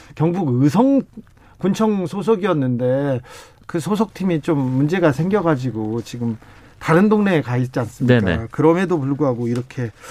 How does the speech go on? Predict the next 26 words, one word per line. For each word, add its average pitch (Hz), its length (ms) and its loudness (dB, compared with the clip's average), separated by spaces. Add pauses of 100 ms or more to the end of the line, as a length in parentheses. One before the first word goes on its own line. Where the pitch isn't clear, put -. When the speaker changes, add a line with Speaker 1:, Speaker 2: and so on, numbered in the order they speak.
(380)
Speaker 1:
어, 131 180 2
사 156 260 2
년 170 220 2
동안 123 380 0 (320)
이렇게 123 320 -2
세계 151 300 0
최정상급의 151 1400 0
이런 120 340 -2 (240)
겨-, - 160 -6 (160)
기량을 135 640 2 (280)
갖추는 143 380 0
것도 127 280 -2
대단한 151 480 2
일인 143 180 0
것 208 80 -10
같습니다. 147 500 -4 (800)
잘했습니다, 202 540 2
팀킴. 147 460 -2
화이팅입니다. 113 800 -4
네, 117 100 -10 (120)
주스 - 260 -6
정상근 151 540 0
기자 143 220 -4
함께했습니다. 139 580 -4
감사합니다. 160 640 0
Speaker 2:
고맙습니다. 147 500 2